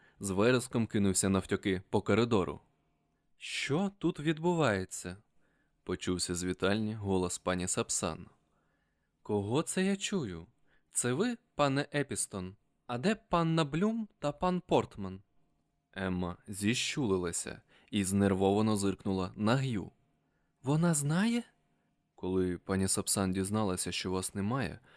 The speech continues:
вона мало не сказилася. Думала, що вас викрали порожняки або витвори. Емма похитала головою, але нам не залишалося нічого іншого,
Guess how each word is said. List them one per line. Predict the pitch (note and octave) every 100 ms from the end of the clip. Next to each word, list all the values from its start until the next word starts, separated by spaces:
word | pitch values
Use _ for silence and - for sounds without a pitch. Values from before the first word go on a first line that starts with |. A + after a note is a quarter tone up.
| _
вона | G2 G2+
мало | G#2+ A2 G#2+
не | G#2+
сказилася. | - C3 B2 F#2+ E2+ - B1 - _ _ _ -
Думала, | G2 B2+ G#2+ F#2
що | - G2
вас | F#2+ -
викрали | G#2+ B2+ A2 G2
порожняки | - A2 A2 B2 A#2+ D3
або | G2+ G2 A#2+
витвори. | D3+ C#3+ F#2 C#2 - _ _ _ _ _ _ _ _ _ _
Емма | G#2 G2+ F#2+ F2 -
похитала | - G2 - G#2+ G#2 G2
головою, | G2+ A2 G2+ F2 D#2+ - _ - _
але | G2 F#2+
нам | F#2+ A2 F#2+ F#2
не | F#2+
залишалося | G2 F#2+ - F#2 F2+ -
нічого | F#2 G2+ - A2 G#2
іншого, | A2+ C3+ A#2+ G2 F#2